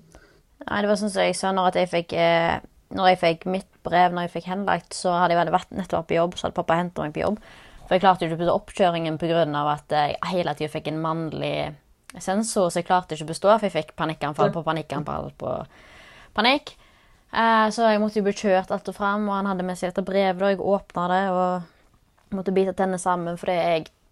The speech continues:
jeg klarte ikke å grine mer, jeg var så jævla lei av å grine. Og så begynte jeg jo bare å le da, for da, hva, hva skal du gjøre da?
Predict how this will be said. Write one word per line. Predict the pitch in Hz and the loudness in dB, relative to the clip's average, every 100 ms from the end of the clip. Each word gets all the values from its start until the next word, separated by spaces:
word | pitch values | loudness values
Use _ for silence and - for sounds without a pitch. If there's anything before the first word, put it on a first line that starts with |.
| - - | -16 -4
jeg | 127 147 | -2 -2
klarte | 180 160 - | -2 -2 -4
ikke | 151 151 | -12 -6
å | 156 | -4
grine | 143 120 | -4 -6
mer, | 98 90 | -6 -8
jeg | |
var | - | -10
så | - | -8
jævla | 73 - - | -8 -8 -8
lei | - | -10
av | - | -10
å | - | -10
grine. | - - - _ _ _ _ _ _ _ _ _ _ _ _ _ _ _ _ _ _ _ _ - | -10 -10 -16 _ _ _ _ _ _ _ _ _ _ _ _ _ _ _ _ _ _ _ _ -12
Og | 202 190 | -8 -8
så | - 190 175 | -6 -2 0
begynte | 180 175 160 | 0 0 0
jeg | |
jo | 165 | 4
bare | 160 165 | 6 6
å | 165 | 4
le | 160 143 139 | 2 2 0
da, | 170 | -2
for | - | -4
da, | 131 - | -4 -4
hva, | 170 175 | -12 -12
hva | 170 | -12
skal | - 170 | -8 -6
du | 170 | -2
gjøre | 175 185 | -2 -2
da? | 175 | -4